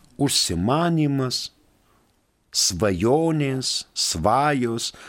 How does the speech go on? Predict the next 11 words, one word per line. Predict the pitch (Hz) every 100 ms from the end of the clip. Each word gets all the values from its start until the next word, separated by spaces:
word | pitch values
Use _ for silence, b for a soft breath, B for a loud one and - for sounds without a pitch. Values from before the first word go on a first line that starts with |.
| B -
ar | 92 78
dar | 110 113
kokie | - 78 - 92
kiti | - 76 85
dalykai. | 65 78 65 65 - - _ -
Turi | 147 160
būti | 131 143 143 127
svarbi | - 80 85 73 104
priežastis. | - 95 71 76 - - - - - _ _ B B B B B B B -
Privačių | 143 151 165 165 - 123 113 143 151 b b -
įžadų | 156 156 123 104 117 110 123